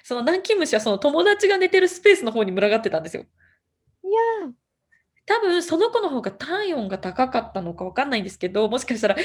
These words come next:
Speaker 1: 何かこう魅力的な匂いを出してたのかもしれないですけど、
Speaker 2: <laughs>
Speaker 1: なんじゃそりゃって感じですけど。
Speaker 2: なるほどね。うん。
Speaker 1: そう、そっち側だけ刺されたって感じで、でもね、すっごい痒そうだった。そっからしばらく、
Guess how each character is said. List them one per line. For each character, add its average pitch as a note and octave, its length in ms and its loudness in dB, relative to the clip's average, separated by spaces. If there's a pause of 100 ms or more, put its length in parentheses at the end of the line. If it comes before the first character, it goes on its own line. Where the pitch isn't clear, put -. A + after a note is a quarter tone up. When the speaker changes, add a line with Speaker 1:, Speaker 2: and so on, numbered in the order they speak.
(240)
Speaker 1:
何 C#4 200 0
か G#3 100 -2
こ G#3 140 0
う - 20 0
魅 G#3+ 140 0
力 C#4 200 2
的 - 220 4
な D4+ 80 4
匂 D4+ 220 6
い F#4 140 4
を B3+ 160 8
出 C#4 100 6
し - 160 -2
て D#4 100 -4
た B3 120 2
の A3 100 -4
か A3+ 100 0
も G#3+ 80 -6
し A#3+ 100 0
れ A3+ 120 0
な C4 60 -14
い B3 40 -12
で B3+ 200 2
す - 40 -20
け - 80 -20 (600)
ど、 - 80 -6
Speaker 2:
<laughs> - 0 -
Speaker 1:
な A3+ 100 2
ん A3 40 -2
じ A#3 80 4
ゃ - 20 0
そ B3 80 0
り G3+ 80 2
ゃ G3 40 2
っ - 20 0
て - 80 -2
感 G3 100 0
じ F#3+ 60 -2
で G#3 80 -6
す A3+ 80 -12
け G3 80 -2
ど。 B3 100 -6
Speaker 2:
な - 0 -
る B3 80 -14
ほ G3+ 60 -18
ど G3+ 100 -10
ね。 B3+ 160 -8 (240)
う A3 80 -12
ん。 G#3+ 40 -8
Speaker 1:
そ D#4 240 6
う、 G#3 40 0
そ E4 180 -2
っ - 40 -16
ち E4 100 -2
側 E4 160 4
だ D#4+ 80 2
け D#4+ 100 -6
刺 C#4 160 -8
さ C4+ 120 -2
れ A3+ 240 -4 (160)
た - 100 -6
っ - 80 -12
て - 80 -12
感 F3+ 240 -14
じ F#3 100 -18
で、 G#3 260 0 (360)
で B3 60 -2
も B3+ 80 6
ね、 B3+ 120 6
す B3+ 140 0
っ - 100 0
ご D#4+ 140 6
い D#4 60 6
痒 C4 260 4
そ A#3+ 160 0
う A3+ 40 0
だ G#3 80 6
っ G3+ 120 0
た。 E3+ 240 0
そ B3+ 160 -2
っ B3 80 -4
か C4+ 140 2
ら C4 100 2
し - 180 -10
ば D#4 140 6
ら C4+ 140 4
く、 F#3 480 -8